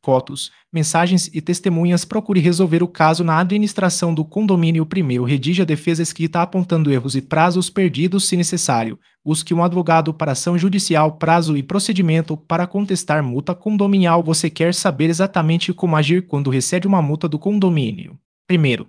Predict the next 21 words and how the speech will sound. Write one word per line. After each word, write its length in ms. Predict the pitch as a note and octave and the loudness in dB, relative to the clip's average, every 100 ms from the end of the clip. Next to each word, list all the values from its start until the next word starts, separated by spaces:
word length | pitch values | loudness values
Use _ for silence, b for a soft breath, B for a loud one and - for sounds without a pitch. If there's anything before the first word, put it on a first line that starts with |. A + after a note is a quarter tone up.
| - | -6
entender 380 | D3+ F3+ D3 D#3 | -2 0 2 2
o 60 | |
prazo 400 | E3+ D3+ D#3 E3 | 2 2 2 2
para 180 | F3 G3+ | 0 -2
contestar 640 | G3+ G3 G3 - F3 F3 - | 0 0 0 -2 -2 -2 0
e 120 | G#3+ | -2
o 20 | |
caminho 340 | G#3+ G3 F#3 G#3 | 2 4 4 2
técnico 460 | F3 E3+ E3+ F#3 | 0 0 0 -4
para 220 | F#3 G3 | 0 0
apresentar 500 | F#3+ F#3 F#3 F3+ E3 | 2 2 2 2 2
sua 160 | D#3 G3+ | 2 2
defesa. 640 | F#3 - D3 A2+ A2+ C#3+ _ _ _ - | 0 0 -2 -2 -6 -12 _ _ _ -12
O 40 | |
processo 420 | - E3 F3+ F3 | -2 0 0 -2
tem 180 | G3 G#3 | -2 0
etapas 380 | G3+ F#3+ F#3 G3 | 0 0 2 0
simples: 580 | - F3 D#3 A2 - - | 2 0 0 -6 -8 -10
confirmar 500 | - F#3 G#3 F3 D#3+ | -2 -2 2 2 2
a 60 | E3+ | 2
notificação, 920 | F3+ G3 - A3 A3+ - F3+ E3 | 2 0 -2 0 0 2 0 0